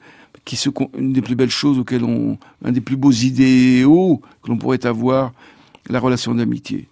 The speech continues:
C'est ça le but de, de, de, de la fraternité, d'arriver, de partir de cette haine initiale à ce sentiment de solidarité, d'affection,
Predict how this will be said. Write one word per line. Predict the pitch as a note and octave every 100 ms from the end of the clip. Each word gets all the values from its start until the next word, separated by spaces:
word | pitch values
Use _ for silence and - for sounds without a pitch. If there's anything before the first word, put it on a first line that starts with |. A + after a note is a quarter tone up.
| _ _
C'est | - A#2
ça | - F3
le | D#3
but | B2+ D3 D3+ - - _ _ _ _ -
de, | A#2 A2+ C#3 C3
de, | C3 B2
de, | A#2+ - - B2
de | A#2 C#3+
la | C3
fraternité, | B2 A#2 B2 A2+ - C3
d'arriver, | B2+ A#2 A2+ A2+ B2+ - - - _ _ _ -
de | C#3
partir | - D#3+ - - F3 D#3
de |
cette | B2+ C#3 - -
haine | D#3+ C#3+ B2 F#2+ F#2+ G3+ D4+ _ - - - - _
initiale | C#3 B2+ - C3 C3 D3 - _ _ _ -
à |
ce | A#2 A#2+
sentiment | B2+ A#2 B2 B2
de |
solidarité, | - B2 A#2+ A#2 A#2 A2+ - B2 C#3+ - _ -
d'affection, | G#2+ A#2 A#2 - - B2 C3